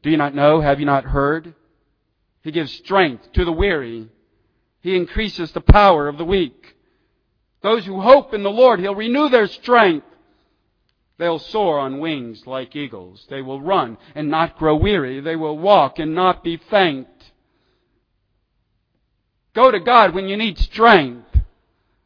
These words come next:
I grew up watching Popeye, the Sailor Man cartoon as a kid. Popeye would always get into trouble by Bluto or some other enemy. And then at the last moment, when you think Popeye is just about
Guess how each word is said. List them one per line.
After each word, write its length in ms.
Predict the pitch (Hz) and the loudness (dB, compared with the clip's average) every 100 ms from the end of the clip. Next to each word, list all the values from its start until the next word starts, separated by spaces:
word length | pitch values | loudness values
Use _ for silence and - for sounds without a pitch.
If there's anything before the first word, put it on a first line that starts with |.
| - | -8
I 100 | 156 | -4
grew 200 | 202 208 | 2 4
up 160 | 180 | 4
watching 600 | 165 160 156 156 135 131 | 2 -2 -2 -6 -8 -8
Popeye, 720 | - 151 156 123 107 98 101 98 - | -4 -4 -4 -6 -8 -10 -14 -18 -20
the 100 | 120 | -12
Sailor 360 | 160 156 120 | -6 -4 -6
Man 380 | 101 101 95 101 _ _ _ _ _ - | -10 -14 -18 -20 _ _ _ _ _ -8
cartoon 580 | 147 127 - 117 92 120 | -8 -8 -12 -14 -14 -20
as 120 | 147 | -20
a 40 | |
kid. 320 | 143 156 - _ _ _ _ _ _ _ _ _ _ - | -10 -8 -8 _ _ _ _ _ _ _ _ _ _ -4
Popeye 340 | 175 170 151 | -2 0 0
would 100 | 160 | 2
always 240 | 214 180 - | 2 2 -4
get 120 | 139 | -8
into 180 | 131 127 | -8 0
trouble 500 | - 170 127 143 - | 2 2 -2 -10 -12
by 120 | 127 131 | -10 -8
Bluto 560 | 139 165 151 135 156 | -4 -2 -2 -2 -4
or 200 | 156 113 | -8 -12
some 340 | - 147 135 - _ _ _ _ _ | -12 -10 -10 -10 _ _ _ _ _
other 320 | 147 143 127 - | -4 -2 -4 -6
enemy. 360 | 156 131 123 | -6 -6 -8
And 120 | 156 165 _ _ _ _ _ _ - | -12 -18 _ _ _ _ _ _ -8
then 140 | 220 | -6
at 100 | 240 | -6
the 80 | 151 | -4
last 360 | 180 240 214 160 | -2 -2 -2 -4
moment, 360 | 175 196 196 | -2 0 -2
when 100 | 160 | -6
you 60 | 151 | -6
think 260 | 214 180 | -8 -4
Popeye 420 | - 180 - 165 135 | -2 -2 -2 -4 -6
is 100 | - | -10
just 320 | 208 185 - | -12 -12 -12
about 520 | 113 - 160 160 | -16 -8 -6 -6